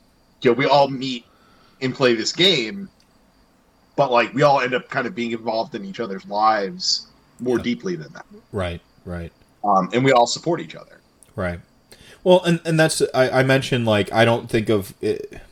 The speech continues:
Speaker 2: n-, in writing, uh, it is said, I mean, Heming-, Ernest Hemingway has a very famous quote, like, "Writing is,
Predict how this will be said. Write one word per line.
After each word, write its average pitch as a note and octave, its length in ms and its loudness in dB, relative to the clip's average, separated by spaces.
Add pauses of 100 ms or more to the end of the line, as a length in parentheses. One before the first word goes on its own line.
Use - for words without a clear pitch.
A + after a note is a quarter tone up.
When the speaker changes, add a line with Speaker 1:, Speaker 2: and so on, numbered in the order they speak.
Speaker 2:
n-, C3 260 -10 (1600)
in C#3+ 160 0
writing, D#3 580 8 (720)
uh, G#2+ 320 0
it A#2+ 160 4
is A#2+ 180 4
said, G2 500 2 (420)
I G#2 180 -8
mean, G2 240 -6
Heming-, B2 380 -2
Ernest A#2 280 -4
Hemingway G2+ 340 -2
has F#2+ 180 -2
a F#2 40 -4
very F#2+ 240 0
famous G2 300 -6
quote, G#2 260 -4
like, F2+ 220 -4
"Writing F#2 300 -2
is, E2+ 240 -8